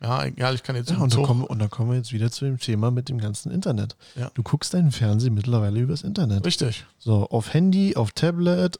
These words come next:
Speaker 1: Genau,
Speaker 2: auf, wenn du
Speaker 1: so ist
Speaker 2: willst,
Speaker 1: es.
Speaker 2: äh, wenn du irgendwie am Rechner oder so arbeitest, äh, guckst du dir, kannst du das am Rechner angucken.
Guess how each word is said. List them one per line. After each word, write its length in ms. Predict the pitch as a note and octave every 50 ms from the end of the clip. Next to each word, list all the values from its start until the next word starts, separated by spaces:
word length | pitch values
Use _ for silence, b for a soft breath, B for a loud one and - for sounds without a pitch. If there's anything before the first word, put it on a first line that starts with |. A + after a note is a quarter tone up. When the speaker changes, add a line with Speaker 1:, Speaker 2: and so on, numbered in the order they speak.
| _ -
Speaker 1:
Genau, 300 | B2+ A#2+ A#2+ A#2+ A#2+ A#2+
Speaker 2:
auf, 160 | A#2+ - - -
wenn 160 | C3+ A#2 A#2+
du 80 | A#2+ D#3
Speaker 1:
so 80 | F#3
ist 80 | F3 C#3
Speaker 2:
willst, 220 | B2+ A2 - -
Speaker 1:
es. 60 | - C3
Speaker 2:
äh, 220 | C3 C3 B2+ A#2
wenn 120 | B2 B2
du 80 | B2 B2+
irgendwie 220 | B2+ B2 A#2+ A2+ A#2
am 180 | A2 A2+ A2
Rechner 320 | A2 A2 C#3+ C#3+ - F3+ E3
oder 160 | D3+ D3 C#3+
so 100 | B2+ A2+
arbeitest, 680 | A2+ B2+ C#3 D#3 D#3 D3+ D3+ - D3+ D3 - - - -
äh, 120 | B2+ B2
guckst 280 | - - - A#2 - -
du 80 | C3 A#2
dir, 340 | A2+ A#2 A#2 A#2 A#2+ - - _ -
kannst 220 | - - B2 A2 A2+
du 40 |
das 100 | A#2 B2
am 100 | A#2 A2
Rechner 260 | G#2+ G#2 G#2 - B2+ -
angucken. 380 | B2+ C3 - - F#3+ E3 F3